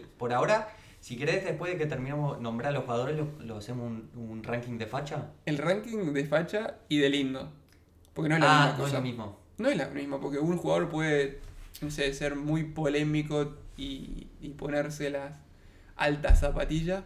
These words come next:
Speaker 2: pero no quiere decir que sea lindo.
Speaker 1: Ok.
Speaker 2: Puede
Speaker 1: Bueno.
Speaker 2: ser un estreptococo que se vistió bien con, qué sé yo, no sé. Pero después tenés jugadores que son lindos.
Speaker 1: Ok, me, me, me gusta el tema. Creo que es un capítulo aparte.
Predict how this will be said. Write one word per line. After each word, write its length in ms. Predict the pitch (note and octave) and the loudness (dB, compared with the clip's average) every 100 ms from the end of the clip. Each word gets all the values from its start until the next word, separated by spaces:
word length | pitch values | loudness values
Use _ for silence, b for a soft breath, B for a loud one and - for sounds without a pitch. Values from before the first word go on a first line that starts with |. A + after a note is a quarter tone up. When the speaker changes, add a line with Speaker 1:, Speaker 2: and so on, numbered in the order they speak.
| - | -2
Speaker 2:
pero 380 | D3+ F3+ F3+ E3 | 2 4 2 0
no 200 | D3 C3+ | -4 -2
quiere 220 | C3 D#3 | 0 2
decir 520 | C#3+ D3 D3 E3 F#3+ - - - | 2 -2 -4 -4 -4 -10 -20 -16
que 140 | D3 | -12
sea 220 | - C#3 | -2 0
lindo. 420 | D3 D3 C3+ - D#3+ - | 2 0 -2 -8 -14 -14
Speaker 1:
Ok. 160 | A2 - G2 G2+ - | -14 -10 -12 -12 -8
Speaker 2:
Puede 200 | - D3 | -2 0
Speaker 1:
Bueno. 140 | D#3+ | 2
Speaker 2:
ser 80 | D#3 | 2
un 200 | D3+ C#3 | 4 2
estreptococo 960 | C#3 D3 C#3 C#3+ D3+ D#3+ F3+ G#3 A#3 - - b b b - | -2 -2 -2 0 -2 0 0 0 -2 -8 -20 b b b -16
que 200 | - C3+ | -10 -8
se 160 | - D3 | -4 -4
vistió 500 | C#3 - D3 D#3 D3 | -4 -4 0 2 2
bien 340 | D3 E3+ E3+ | 2 2 0
con, 560 | D3+ C#3+ C#3 C#3+ C#3+ - | -2 -4 -6 -8 -8 -8
qué 80 | D#3+ | -8
sé 120 | D3+ | -8
yo, 140 | C#3 C#3+ D3+ | -8 -8 -8
no 60 | E3+ | -6
sé. 220 | E3 - B B B - | -4 -6 B B B -6
Pero 120 | C#3+ | -6
después 260 | - D#3 D3+ | -2 -2 -2
tenés 200 | D#3 D3+ | -2 -2
jugadores 320 | D3+ D#3 F3 | 0 0 -2
que 100 | D3+ | -2
son 320 | D3+ F3 F#3+ - - - - F3 | 0 0 -2 -12 -20 -20 -14 -2
lindos. 560 | D#3 C#3 C3 - - - | 0 2 -2 -8 -16 -12
Speaker 1:
Ok, 160 | G#2 G2+ G2 - - | -6 -6 -6 -8 -10
me, 120 | B2 | -8
me, 120 | B2 | -4
me 120 | C#3 C#3+ | 0 0
gusta 200 | D3+ B2 | 0 -2
el 100 | A2+ | -2
tema. 480 | G#2+ G#2+ - - - - | -2 -2 -4 -10 -20 -4
Creo 400 | D3+ D3+ F3+ G3 | 2 4 6 4
que 540 | D3 C3 C#3+ D3 - - | 2 0 0 -4 -14 -12
es 180 | C3 C3+ | -8 -6
un 120 | C#3 | -4
capítulo 420 | B2+ - B2 A#2+ A2 | -2 -4 -2 -2 0
aparte. 760 | C3 C3 - - A#2 C3+ D#3 | 4 2 2 -2 -2 -2 -6